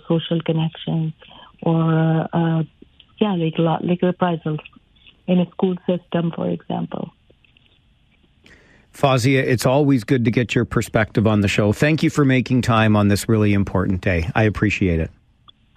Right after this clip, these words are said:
Speaker 1: You're welcome. Thanks for having me, Mike.
Speaker 2: Talk again soon. Bye-bye.
Speaker 1: Bye.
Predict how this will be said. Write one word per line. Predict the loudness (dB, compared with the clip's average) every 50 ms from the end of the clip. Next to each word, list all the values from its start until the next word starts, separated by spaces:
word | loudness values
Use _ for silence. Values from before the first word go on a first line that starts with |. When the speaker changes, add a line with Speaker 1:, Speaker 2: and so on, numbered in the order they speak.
| _ _ -2
Speaker 1:
You're | -2 0
welcome. | 0 0 -2 -4 -4 -2 -2 -2 0 0
Thanks | 0 -2 -2 -2 -4 -4
for | -4 -2
having | 0 0 -2 -2 -2 -2 -2 -2
me, | -2 -2
Mike. | -2 -4 -4 -6 -6 -10 -14 -18 -10 -4
Speaker 2:
Talk | -2 -2 0 0 0
again | 0 2 2 0
soon. | 0 0 0 0 0 0 -2
Bye-bye. | 0 0 0 2 2 0 0 -2 -4 -10 -20 -20 _ -20 -20 _ _ _ _ _ _ _ -6
Speaker 1:
Bye. | -4 -4 -2 -2 -4 -6